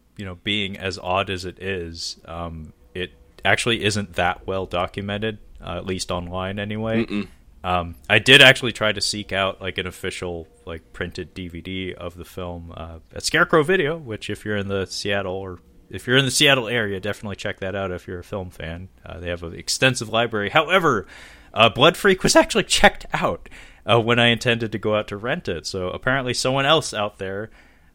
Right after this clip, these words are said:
Speaker 1: uh, maybe with a podcast of their own, uh, decided, <laughs> "You know what I need to do tonight? I need to watch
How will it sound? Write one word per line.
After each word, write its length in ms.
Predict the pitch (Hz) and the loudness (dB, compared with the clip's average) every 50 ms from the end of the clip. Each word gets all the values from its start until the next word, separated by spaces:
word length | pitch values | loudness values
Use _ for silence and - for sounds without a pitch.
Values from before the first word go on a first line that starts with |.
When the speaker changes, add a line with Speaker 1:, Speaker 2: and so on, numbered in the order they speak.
| _ _ - | _ _ -8
Speaker 1:
uh, 300 | 87 90 92 92 90 87 - | -4 -4 -2 -2 -4 -6 -8
maybe 360 | 87 90 101 110 120 120 120 113 | -6 0 2 2 2 2 2 0
with 180 | 107 110 - 104 | -2 -2 -6 -6
a 40 | |
podcast 580 | - - 110 110 113 104 - 107 107 104 - - | -4 0 0 0 0 -2 -2 -4 -2 -2 -4 -6
of 80 | 107 95 | -8 -6
their 200 | 101 98 92 85 | -6 -6 -6 -6
own, 380 | 107 110 98 92 92 95 98 - - - | -6 -6 -6 -8 -10 -12 -14 -16 -16 -14
uh, 120 | 82 85 - | -14 -14 -8
decided, 500 | - - - - 95 95 - 98 87 - | -4 -2 0 0 0 -2 -4 -6 -8 -10
<laughs> 0 | |
"You 140 | 92 101 107 | -8 -6 -2
know 120 | 127 170 | 0 2
what 160 | 196 202 190 170 | 4 6 8 8
I 100 | 165 175 | 8 6
need 240 | 170 185 208 190 | 6 2 -2 0
to 80 | - 185 | -2 -2
do 160 | 170 202 196 | -2 -4 -4
tonight? 340 | 190 - 180 165 175 180 170 - | -6 -6 -4 -2 -2 -2 -2 -2
I 120 | 127 170 180 | -2 -2 -2
need 180 | 170 170 156 - | -4 -8 -8 -10
to 80 | 113 | -10
watch 520 | 104 110 131 127 127 127 - - - - | -6 -4 -2 0 0 -2 -4 -8 -12 -12